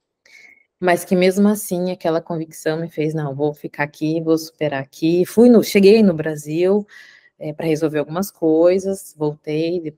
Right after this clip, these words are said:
fui umas duas vezes no Brasil nesse tempo, né?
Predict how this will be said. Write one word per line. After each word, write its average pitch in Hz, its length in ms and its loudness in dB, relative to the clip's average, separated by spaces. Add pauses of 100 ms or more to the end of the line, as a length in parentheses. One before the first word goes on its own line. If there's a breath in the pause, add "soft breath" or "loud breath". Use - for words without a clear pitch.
(100)
fui 165 220 -2
umas 170 260 -4
duas 202 260 2
vezes 165 340 -2
no 165 100 -6
Brasil 151 600 -4 (680)
nesse 151 320 -6
tempo, 180 400 -2
né? 202 240 0